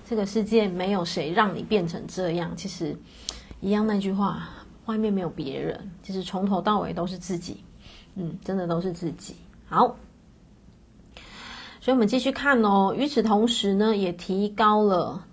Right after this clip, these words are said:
地球的振动频率。所以你看哦，其实这一章节讲没几行，它就一直提醒着我们的振动频率会影响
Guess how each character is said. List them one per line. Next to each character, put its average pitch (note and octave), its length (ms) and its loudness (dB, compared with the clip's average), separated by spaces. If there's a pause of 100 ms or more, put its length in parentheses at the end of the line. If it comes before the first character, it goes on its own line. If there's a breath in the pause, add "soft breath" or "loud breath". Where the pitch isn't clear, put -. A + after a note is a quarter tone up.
(100)
地 G#3+ 400 2
球 - 500 -10
的 F3+ 260 -2
振 - 440 0
动 F3+ 240 0
频 - 260 -12
率。 F3 220 -4 (280 loud breath)
所 E4+ 120 0
以 F4 40 2
你 A#3 100 2
看 D#4+ 220 4
哦， A3+ 220 8
其 A3+ 140 -4
实 A#3+ 160 -2
这 D4+ 340 -2 (420)
一 C#4+ 120 0
章 B3 260 4
节 F3 420 2
讲 F3+ 220 -2
没 G3 160 2
几 G3 220 -2
行， F3 220 -4
它 G#3+ 140 0
就 B3 100 4
一 - 120 2
直 F3+ 140 0
提 F#3 220 -4
醒 F#3+ 320 -6
着 - 200 -2 (360 loud breath)
我 F#3+ 380 8
们 F#3+ 200 2
的 F3 120 0
振 A3 360 8
动 A#3+ 220 4
频 G3 260 0
率 A3+ 260 0 (380)
会 - 480 2
影 F#3 180 0
响 F#3+ 240 -2